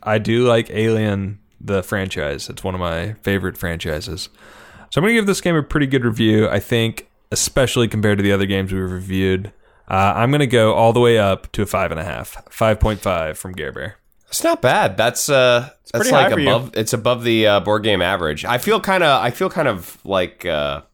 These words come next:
Speaker 2: uh, liable here because I told people I was at a wedding this last weekend and I was like, "Yeah, we were, we review really bad board games," and, uh,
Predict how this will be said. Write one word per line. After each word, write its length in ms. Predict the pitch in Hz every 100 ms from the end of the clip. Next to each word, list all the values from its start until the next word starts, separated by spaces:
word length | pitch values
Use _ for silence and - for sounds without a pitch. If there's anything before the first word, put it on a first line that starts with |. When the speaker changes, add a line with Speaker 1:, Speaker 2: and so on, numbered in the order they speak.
| _
Speaker 2:
uh, 220 | 82 80 76
liable 640 | 90 117 175 147 104 82
here 180 | 87 80
because 260 | 82 90 104
I 60 |
told 280 | 98 131 139
people 320 | 107 85 87
I 60 | 87
was 140 | 104
at 80 | 117
a 60 | 85
wedding 300 | 101 123 82
this 180 | 78 -
last 200 | 80 -
weekend 260 | 110 78 76
and 80 |
I 40 | 78
was 140 | 82
like, 140 | 87 85
"Yeah, 220 | 139 127
we 100 | 113
were, 560 | 123 123 120 127 120 -
we 160 | 117 123
review 360 | 120 107 127
really 260 | 113 123 117
bad 240 | 113 113
board 240 | 95 117 110
games," 340 | 85 78 80
and, 260 | 82 87 87
uh, 300 | 85 85